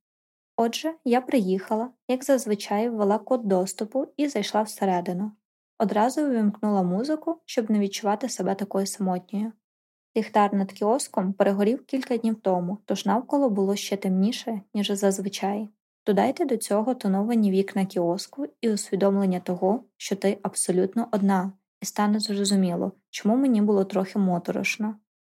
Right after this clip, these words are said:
Але не настільки моторошно, як за кілька хвилин. Хоча кав'ярня офіційно відкривалася о четвертій тридцять,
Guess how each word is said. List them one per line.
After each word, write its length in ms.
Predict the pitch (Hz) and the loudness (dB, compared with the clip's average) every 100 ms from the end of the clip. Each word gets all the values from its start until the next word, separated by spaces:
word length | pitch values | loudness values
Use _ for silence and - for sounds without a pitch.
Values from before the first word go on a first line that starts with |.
| - | -2
Але 240 | 220 226 | 2 2
не 120 | 233 | 2
настільки 500 | 233 233 - 220 220 | 0 0 -2 -4 0
моторошно, 720 | 185 202 240 233 208 - 208 - _ | 0 2 0 -2 -4 -4 -6 -6 _
як 140 | 202 196 | -4 0
за 140 | 196 | -2
кілька 340 | 196 202 - | -2 -6 -6
хвилин. 500 | 226 - 202 190 196 208 _ _ _ _ - | -8 0 2 2 0 -4 _ _ _ _ -8
Хоча 240 | 214 226 | -4 -4
кав'ярня 580 | 226 277 226 208 202 196 | -2 -2 0 0 0 -2
офіційно 480 | 196 - - 220 233 | -4 -8 -4 0 0
відкривалася 680 | 214 - 202 202 202 196 - | -2 -2 -2 0 0 -2 -6
о 20 | |
четвертій 480 | 196 - 208 202 - | -8 -4 -4 -4 -6
тридцять, 640 | 202 208 233 - 262 - | -6 -4 -4 -4 -8 -8